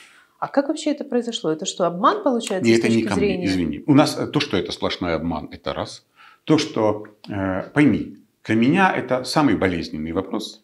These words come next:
Speaker 2: самый болезненный. Потому что я, э, в своей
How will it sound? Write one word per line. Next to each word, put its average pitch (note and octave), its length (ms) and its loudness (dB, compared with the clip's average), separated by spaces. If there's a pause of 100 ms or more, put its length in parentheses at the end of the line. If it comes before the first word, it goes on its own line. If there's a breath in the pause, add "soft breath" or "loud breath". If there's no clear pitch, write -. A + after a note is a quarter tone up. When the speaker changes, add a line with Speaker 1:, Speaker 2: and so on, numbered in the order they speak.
(100)
Speaker 2:
самый D#3 340 0
болезненный. - 520 -10 (180 loud breath)
Потому D3 280 4
что - 360 -6 (100 loud breath)
я, B2 500 2 (260 loud breath)
э, E2+ 460 -6
в - 40 -12
своей G2+ 600 -4